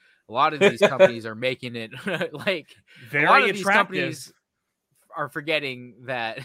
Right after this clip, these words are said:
Speaker 1: <laughs> the reason people started paying for it was 'cause it was slightly more convenient to pay for it than to pirate it. And it's getting
Speaker 3: Mm.
Speaker 1: to the point where you're not making it even more convenient to pay for it anymore. So, <laughs>
Speaker 3: No.
Speaker 1: like, they're shooting themselves in the foot here.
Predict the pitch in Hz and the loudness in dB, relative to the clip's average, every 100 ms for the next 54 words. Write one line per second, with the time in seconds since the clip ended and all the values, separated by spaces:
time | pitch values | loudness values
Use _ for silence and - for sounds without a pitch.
0 | - 139 _ _ - 151 _ _ _ _ | -18 -20 _ _ -20 -20 _ _ _ _
1 | _ 127 _ 156 170 202 170 180 170 160 | _ _ _ -8 -6 -6 -8 -10 -10 -8
2 | 165 143 147 151 147 - 127 113 113 - | -8 -8 -8 -8 -8 -10 -12 -10 -14 -14
3 | 117 120 - 156 151 139 131 131 - 123 | -12 -12 -8 -6 -6 -8 -12 -12 -14 -14
4 | 127 123 117 95 - 120 110 117 110 104 | -14 -12 -14 -16 -12 -12 -10 -10 -10 -12
5 | _ 113 104 107 - 110 98 90 95 _ | _ -16 -16 -10 -6 -6 -6 -12 -14 _
6 | 113 101 107 113 165 143 127 117 123 117 | -18 -16 -16 -8 -6 -6 -8 -12 -12 -10
7 | 107 104 135 147 135 127 117 113 104 107 | -12 -12 -4 -4 -4 -8 -10 -16 -14 -14
8 | 104 98 107 107 98 92 - 104 98 95 | -14 -16 -18 -16 -16 -20 -16 -16 -12 -14
9 | 92 90 87 87 - 101 90 - _ - | -14 -16 -18 -18 -16 -12 -12 -16 _ -20
10 | - - _ _ - 151 - 170 220 185 | -20 -20 _ _ -16 -14 -12 -4 2 2
11 | 190 151 147 _ - _ _ _ _ _ | 0 -8 -12 _ -20 _ _ _ _ _
12 | _ - 214 135 131 139 123 107 98 131 | _ -16 -14 -12 -8 -6 -6 -8 -12 -10
13 | 107 92 92 | -8 -8 -12